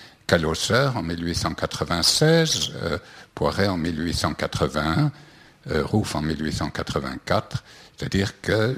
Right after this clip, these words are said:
c'est une oligarchie qui a pris la succession de ce qu'était, euh, jusque-là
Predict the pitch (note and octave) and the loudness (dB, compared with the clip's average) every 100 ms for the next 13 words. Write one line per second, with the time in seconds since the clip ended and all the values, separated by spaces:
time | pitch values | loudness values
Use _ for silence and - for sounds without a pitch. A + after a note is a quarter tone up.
0 | - - - - - D#2+ D#2+ A2+ G2+ F#2 | -4 -2 -2 -2 -2 0 2 2 4 6
1 | B2+ G#2 F#2 - - A#2 E3+ - G#2 F#2+ | 6 8 6 6 6 6 4 2 2 4
2 | F#2 C#3 - - - _ - A#2 G#2+ D2+ | 2 -2 -8 -18 -20 _ 2 4 4 0
3 | - G#2 - - E2+ - G#2 C3+ - - | -2 -2 0 -2 -2 -2 -2 -2 -4 -16
4 | - - - - - - F#2+ - B2+ C#3 | -20 -12 -4 -2 -2 -4 -6 -2 0 0
5 | C3+ C#3 - F3+ - - E2+ G#2 G2 - | -2 -6 -14 -10 -10 -10 -8 -6 -6 -4
6 | F2+ D#2 G#2+ B2+ | -2 0 0 -2